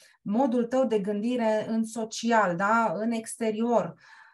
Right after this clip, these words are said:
Um, oarecum și un mod de gândire superficial, modul acesta de gândire în social, da? Așa te percep pe tine oamenii,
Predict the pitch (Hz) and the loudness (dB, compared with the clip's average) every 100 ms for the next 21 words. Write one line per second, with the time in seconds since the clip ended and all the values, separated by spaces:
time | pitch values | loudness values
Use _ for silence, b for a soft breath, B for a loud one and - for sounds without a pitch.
0 | B 180 185 190 190 214 247 254 269 285 | B -4 -4 -4 -4 0 2 2 2 0
1 | - 285 262 277 262 233 240 269 262 247 | 2 0 2 2 2 2 0 0 -2 -6
2 | 247 247 233 - 240 - 269 202 165 - | -6 -6 -4 -6 -6 0 2 2 0 -6
3 | _ _ _ 196 208 196 190 185 208 208 | _ _ _ -6 -6 -2 -4 -4 -4 -2
4 | 185 185 190 190 190 180 170 185 180 - | -2 -4 -4 -4 -2 -4 -4 -6 -6 -4
5 | 175 165 190 214 - 247 247 240 226 - | -2 0 0 -2 -2 -4 -4 -4 -6 -6
6 | 233 214 202 220 196 180 262 247 175 | -6 -6 -6 -6 -4 0 0 0 -2